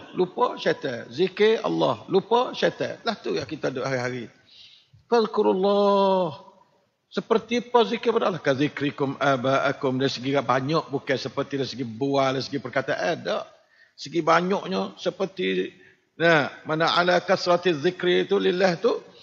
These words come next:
seperti kamu duk zikir pada bapak-bapak kamu jahiliah dulu ya.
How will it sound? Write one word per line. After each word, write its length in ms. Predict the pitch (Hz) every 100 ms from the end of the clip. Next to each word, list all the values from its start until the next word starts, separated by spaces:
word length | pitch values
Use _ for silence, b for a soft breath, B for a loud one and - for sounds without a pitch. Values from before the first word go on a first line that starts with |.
| B B -
seperti 400 | 165 - 147 151
kamu 320 | 143 143 147
duk 160 | 135 123
zikir 240 | 147 151
pada 160 | 123 139
bapak-bapak 720 | 143 135 - 143 143 139 -
kamu 400 | 139 135 139 131 - -
jahiliah 400 | 143 143 165 165
dulu 240 | 175 196
ya. 160 | -